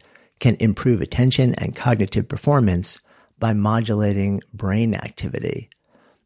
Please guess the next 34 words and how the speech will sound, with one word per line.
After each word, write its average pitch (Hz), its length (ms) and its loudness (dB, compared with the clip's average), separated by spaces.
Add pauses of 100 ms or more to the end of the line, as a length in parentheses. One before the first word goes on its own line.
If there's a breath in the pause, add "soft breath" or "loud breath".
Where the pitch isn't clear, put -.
(100)
And 120 440 4
it 120 200 0
also 175 280 0
really 135 220 4
helps 120 300 0
counteract 101 640 0
the 107 100 0
stress - 480 0
response 90 540 -2
and 101 200 -4
promote 101 440 -2
relaxation. 98 1040 -2 (800 soft breath)
So 131 460 2
it - 300 2 (260)
works 143 540 2
on 101 380 2
parts - 400 0
of 104 120 -6
the 98 80 0
brain 95 560 0 (540 soft breath)
that 110 500 2
are 104 480 4
known 117 320 4
for 120 220 0
executive 101 640 0
control, 113 400 2
for 113 140 0
modulating 92 580 2
brain 95 240 2
activity 98 600 0
in 87 260 -6
the 101 100 -6
prefrontal - 600 -2
cortex 104 560 -2